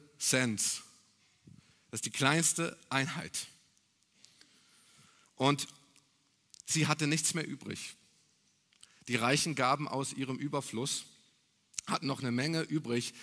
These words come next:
Die Witwe hatte scheinbar ein Vertrauen Gottes vielleicht sogar schon auch erfahren, dass sie wusste, ich gebe jetzt meine zweieinhalben Cent, Herr, und er wird mich hier versorgen.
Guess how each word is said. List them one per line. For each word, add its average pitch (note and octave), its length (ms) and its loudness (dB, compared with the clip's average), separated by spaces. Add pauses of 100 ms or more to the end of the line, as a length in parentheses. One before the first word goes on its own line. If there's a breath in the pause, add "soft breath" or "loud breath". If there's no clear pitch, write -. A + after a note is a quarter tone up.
(180 loud breath)
Die B2 120 -4
Witwe E3+ 260 0
hatte D3+ 160 -4
scheinbar D3+ 360 -2
ein A#2+ 40 -6
Vertrauen C3 500 -4
Gottes D#3 260 -6
vielleicht B2 260 -4
sogar B2 200 -4
schon B2 180 -8
auch A2+ 160 -8
erfahren, B2 460 -4
dass A#2 140 -2
sie A2+ 120 -6
wusste, C3+ 380 -4
ich - 160 -6
gebe E3 220 -2
jetzt - 160 -6
meine A#2+ 180 -4
zweieinhalben D#3 640 -4
Cent, C#3 480 -4 (300 loud breath)
Herr, D3+ 160 0
und C#3+ 200 -4
er D#3+ 340 4 (260)
wird C#3+ 260 0
mich B2 200 0
hier B2+ 340 -2 (220)
versorgen. D3 600 -2